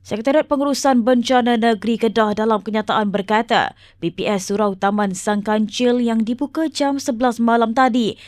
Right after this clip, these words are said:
menempatkan lapan puluh lapan mangsa daripada dua puluh enam keluarga, manakala P P S Dewan Kampung Paya Tok Betuk dibuka jam sepuluh malam tadi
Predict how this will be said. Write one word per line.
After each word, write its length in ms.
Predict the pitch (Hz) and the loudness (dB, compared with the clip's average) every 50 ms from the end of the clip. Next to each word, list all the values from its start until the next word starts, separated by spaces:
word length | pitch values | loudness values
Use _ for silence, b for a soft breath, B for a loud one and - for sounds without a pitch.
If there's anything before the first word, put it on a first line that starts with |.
| B B | B B
menempatkan 720 | B - 143 143 160 - 208 214 - _ - 233 220 208 196 | B -6 -6 -6 -2 -2 -2 -4 -2 _ -2 0 0 2 0
lapan 400 | 208 214 214 - 226 208 202 - | 0 -2 0 -2 -4 -4 -2 -2
puluh 240 | 220 208 202 202 208 | -2 0 0 0 0
lapan 240 | 208 202 214 196 | 0 0 0 -2
mangsa 480 | 208 233 247 240 233 - 247 233 220 214 214 B B B B B | 0 0 -2 -2 -2 0 2 2 2 2 0 B B B B B
daripada 240 | - 160 175 - 247 | -6 -4 -2 0 0
dua 160 | 254 226 240 | 0 2 2
puluh 160 | 233 262 247 247 | 2 2 2 2
enam 160 | 247 233 220 | 0 0 0
keluarga, 400 | 269 269 262 262 277 269 269 269 | 0 0 2 2 2 2 2 2
manakala 560 | 254 220 226 233 247 247 254 247 247 240 214 | 2 2 0 0 0 0 0 0 0 0 0
P 80 | 233 226 | -2 -2
P 240 | 233 - 226 - | -2 -2 -2 0
S 160 | 226 220 190 - _ | 0 -2 -2 -2 _
Dewan 400 | - 220 208 214 214 208 202 - | 0 2 2 2 2 0 0 0
Kampung 400 | 214 208 208 185 220 208 196 185 | -2 -2 0 0 0 -2 -2 -2
Paya 320 | - 202 202 208 196 196 196 | 0 0 2 2 0 -2 -4
Tok 240 | - 208 - 202 | -6 -6 -4 -2
Betuk 480 | 202 208 208 208 - 226 233 240 - B B B B B B B B - | -2 -4 -4 0 2 2 2 2 0 B B B B B B B B -8
dibuka 480 | 165 - - 202 196 202 208 208 208 202 | -8 -4 -2 -4 -4 -2 -2 -2 -2 -2
jam 400 | 202 - - 262 269 262 254 240 | -2 -2 -2 -2 0 -2 -2 -4
sepuluh 480 | - - - 233 247 240 233 214 185 | -6 -8 -4 -2 0 2 2 2 2
malam 240 | 175 190 202 208 220 | 0 -2 -2 -2 0
tadi 480 | 214 254 240 220 240 233 214 185 B | 0 0 0 2 0 0 -2 -2 B